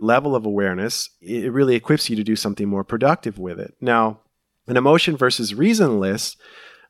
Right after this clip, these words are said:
allows you to really sort of separate fact from fiction. I mean, there's a lot of things that, um,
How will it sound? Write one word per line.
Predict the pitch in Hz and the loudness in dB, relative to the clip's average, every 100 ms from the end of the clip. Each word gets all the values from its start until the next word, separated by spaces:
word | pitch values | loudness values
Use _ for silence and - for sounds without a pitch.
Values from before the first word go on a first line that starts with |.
| - | -4
allows | 123 123 127 135 127 | 2 6 6 4 0
you | 120 117 | -4 -4
to | - | -4
really | 117 127 123 | -2 2 2
sort | 113 127 110 | 0 2 0
of | 98 - | 0 0
separate | 135 127 127 110 104 - _ _ | 0 2 0 0 0 -4 _ _
fact | - 123 110 107 - - _ _ _ | -4 2 2 0 -8 -20 _ _ _
from | - 110 104 | -6 -4 -2
fiction. | - 135 - 95 98 | 0 -2 -2 -10 -6
I | 101 | -4
mean, | 104 104 101 - - - | -2 -2 -4 -10 -20 -6
there's | 120 117 | -2 2
a | |
lot | 120 131 156 | 4 4 2
of | - | -2
things | 135 123 117 - | -2 0 -2 -4
that, | 117 107 98 - _ | 0 2 2 -4 _
um, | 104 104 95 87 85 92 | -10 -6 -6 -6 -10 -14